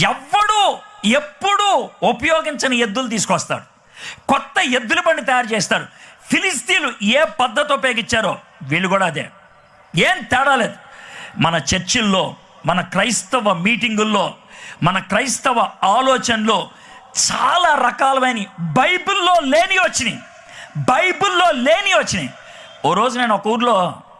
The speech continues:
వాక్యం చెప్పడానికి వెళ్ళాం. ఆ ఊర్లో చాలాసార్లు వాక్యం చెప్పడానికి వెళ్ళాను చర్చ్లో. అయితే ఒక మూడేళ్ల తర్వాత వెళ్ళాను, గ్యాప్ ఎక్కువ వచ్చింది, వెళ్ళా. ఎప్పుడు నాకు తెలిసినంత మటుకు ఇలా ఎక్కి ఇటు వెళ్తే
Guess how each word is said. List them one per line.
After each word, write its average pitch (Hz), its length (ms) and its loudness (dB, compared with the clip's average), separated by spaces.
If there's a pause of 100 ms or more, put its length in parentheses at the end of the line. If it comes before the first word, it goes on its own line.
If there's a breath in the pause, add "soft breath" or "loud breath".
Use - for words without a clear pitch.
(340)
వాక్యం 180 480 -2
చెప్పడానికి 202 360 0
వెళ్ళాం. 143 220 -4 (400)
ఆ 139 60 4
ఊర్లో 247 500 2 (480)
చాలాసార్లు 254 460 0
వాక్యం 226 280 0
చెప్పడానికి 208 340 0
వెళ్ళాను 180 320 0
చర్చ్లో. 160 300 -4 (720 loud breath)
అయితే 254 380 0 (180)
ఒక 196 140 0
మూడేళ్ల 254 460 4
తర్వాత 262 240 0
వెళ్ళాను, 208 320 0
గ్యాప్ 165 480 -2
ఎక్కువ - 200 -2
వచ్చింది, 165 420 -4 (100)
వెళ్ళా. 180 300 0 (1000 loud breath)
ఎప్పుడు 403 320 -2
నాకు 285 260 0
తెలిసినంత 262 400 -2
మటుకు 240 320 0 (100)
ఇలా 202 180 2
ఎక్కి 214 640 -2 (140)
ఇటు 226 200 0
వెళ్తే 240 480 0